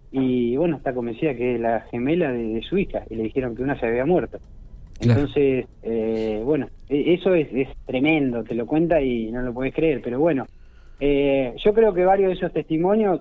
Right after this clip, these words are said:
Speaker 1: ah, porque también en el tratamiento de la ley, eh, ellos van a, van a participar, o vamos a hacer una reunión por Zoom para, para que, eh, los
Speaker 2: Sí,
Speaker 1: testimonios
Speaker 2: claro.
Speaker 1: lo pongan en el conjunto de la comisión que trata esta ley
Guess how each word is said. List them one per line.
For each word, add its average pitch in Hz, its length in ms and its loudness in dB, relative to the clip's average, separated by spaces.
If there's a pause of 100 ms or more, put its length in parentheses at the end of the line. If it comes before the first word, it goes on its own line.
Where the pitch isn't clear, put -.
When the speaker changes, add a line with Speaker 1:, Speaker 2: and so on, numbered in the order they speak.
Speaker 1:
ah, 135 180 -4
porque 135 600 -2
también 175 340 2
en 151 140 2
el 135 80 -4
tratamiento 143 460 0
de 151 80 2
la 143 120 0
ley, 190 360 2 (480)
eh, 123 580 -2
ellos 151 300 0
van 139 160 2
a, 131 120 0
van 139 220 0
a 135 60 0
participar, 135 680 2
o 143 80 -2
vamos 139 220 -2
a 127 80 -4
hacer 151 160 -2
una 139 140 -2
reunión 135 340 -2
por 135 160 -4
Zoom 175 240 -2
para, 131 340 0 (540)
para 127 260 0
que, 120 540 -2 (300)
eh, 131 80 -6
los 127 160 -2
Speaker 2:
Sí, - 40 -10
Speaker 1:
testimonios 160 600 4
Speaker 2:
claro. - 0 -
Speaker 1:
lo 139 140 -2
pongan 156 320 2
en 143 100 0
el 139 100 -2
conjunto 156 460 0
de 151 80 2
la 135 160 0
comisión 143 480 0
que 143 100 0
trata 147 300 -2
esta 135 180 -2
ley 196 400 2